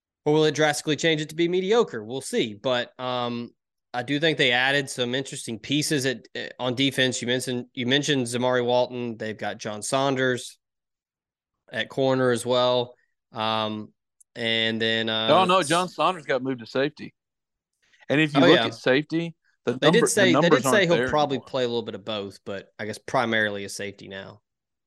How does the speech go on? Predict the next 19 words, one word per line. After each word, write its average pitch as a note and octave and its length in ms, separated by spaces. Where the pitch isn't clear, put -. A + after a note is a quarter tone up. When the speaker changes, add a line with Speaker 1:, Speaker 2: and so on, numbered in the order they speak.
Speaker 2:
Well, E3+ 140
it's E3 160
interesting F3+ 380
'cause C#3 120
you C#3 80
look D#3+ 180
at C3 60
the B2+ 60
safeties, B2+ 400
the A2 100
three C3+ 160
starting B2 300
safeties, A2+ 400
I A2 40
would G#2 140
say, A2+ 160
going A2 220
into G2 120
spring A2+ 600